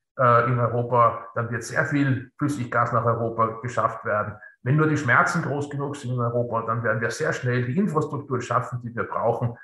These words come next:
Also wie schnell sich Europa neu einstellen kann auf, äh, eine neue Energieordnung, das, äh, ist unsicher. Darüber kann man streiten, da kann man pessimistisch sein, äh,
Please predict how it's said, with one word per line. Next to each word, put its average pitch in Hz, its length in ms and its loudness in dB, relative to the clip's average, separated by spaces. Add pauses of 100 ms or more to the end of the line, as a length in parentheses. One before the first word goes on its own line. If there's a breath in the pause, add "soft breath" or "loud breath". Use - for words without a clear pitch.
(300 loud breath)
Also 123 560 2
wie 135 120 0
schnell 139 300 0
sich 160 220 -4
Europa 139 640 2 (260)
neu 131 220 2
einstellen 131 460 -4
kann - 260 -6
auf, - 360 -6 (140)
äh, - 60 -6
eine 110 480 2
neue 120 480 4
Energieordnung, 117 960 -2 (260 loud breath)
das, - 400 0
äh, 127 440 4 (460)
ist 139 160 -10
unsicher. 143 600 2
Darüber 127 240 2
kann 120 220 0
man 117 120 0
streiten, 120 420 0
da 127 80 -4
kann 113 120 -6
man 107 140 -6
pessimistisch 120 680 -6
sein, 107 320 -2 (340 loud breath)
äh, 110 60 2